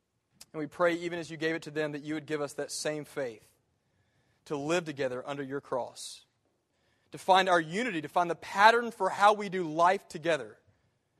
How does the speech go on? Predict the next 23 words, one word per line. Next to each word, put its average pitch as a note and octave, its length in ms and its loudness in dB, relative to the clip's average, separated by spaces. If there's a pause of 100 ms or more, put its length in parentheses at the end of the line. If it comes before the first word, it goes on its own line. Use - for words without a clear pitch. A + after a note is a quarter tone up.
(280)
at E3 180 2
the F3+ 60 -6
cross, - 600 -6 (1700)
so - 120 -14
that C#3 60 -6
we D3 140 -4
might D#3 240 0
better D#3 200 2
know D3+ 220 2
what D3 140 -2
it C3+ 80 -6
means C#3+ 300 -8
to C#3+ 80 -12
be C3+ 100 -10
your C3 160 -8
family B2+ 360 -10
bound C3 260 -6
together A#2+ 260 -8
by A#2 120 -10
your A#2 160 -14
love. A2+ 320 -10
Would C3+ 220 -10
you C3+ 220 -8